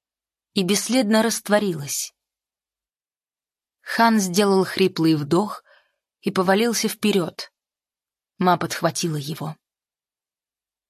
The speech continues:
Судьба перестала давлеть над ним. Но, вдруг поняла Джу,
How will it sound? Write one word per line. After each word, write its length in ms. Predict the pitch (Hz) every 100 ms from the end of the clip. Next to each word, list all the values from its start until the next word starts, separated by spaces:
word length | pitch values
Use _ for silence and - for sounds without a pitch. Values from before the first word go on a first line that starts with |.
| _ _ _ -
Судьба 580 | - 175 160 185 180 -
перестала 760 | - 175 170 - - 175 165
давлеть 500 | 151 156 156 151 -
над 160 | 165 147
ним. 440 | 151 143 143 135 _ _ _ _ _ _ _ _ _ _ _ _
Но, 480 | 180 190 226 233 -
вдруг 360 | 202 185 214 -
поняла 340 | 196 196 190
Джу, 420 | 180 165 185 185